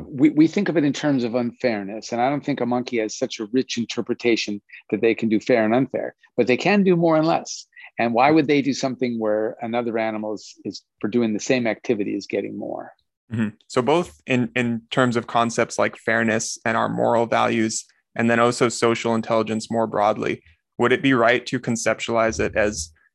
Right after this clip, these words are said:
Speaker 2: building on these sort of baseline, more effective responses? So, like, maybe you don't have a fully fleshed out system of fairness, but you notice that you get angry if someone, uh, crosses you in some way, or if you,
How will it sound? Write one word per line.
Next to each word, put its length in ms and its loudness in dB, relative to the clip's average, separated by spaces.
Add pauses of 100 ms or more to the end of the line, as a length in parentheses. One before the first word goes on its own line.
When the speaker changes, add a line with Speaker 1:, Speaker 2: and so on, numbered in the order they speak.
(140)
Speaker 2:
building 400 2
on 200 2
these 240 -6
sort 200 0
of 140 -4
baseline, 680 -2 (400)
more 460 0 (240)
effective 520 -2
responses? 720 -4
So, 100 -4
like, 320 -4 (260)
maybe 240 2
you 140 0
don't 220 2
have 380 0 (140)
a 100 2
fully 300 -2
fleshed 380 -4
out 200 2
system 360 -6
of 140 -6
fairness, 580 0 (280)
but 280 2
you 100 -2
notice 380 2
that 120 -4
you 120 -2
get 160 0
angry 480 -4 (240)
if 240 -6
someone, 580 -2 (140)
uh, 260 0 (240)
crosses 420 0
you 120 -2
in 80 -6
some 220 -4
way, 200 -4
or 60 -2
if 120 -14
you, 100 -8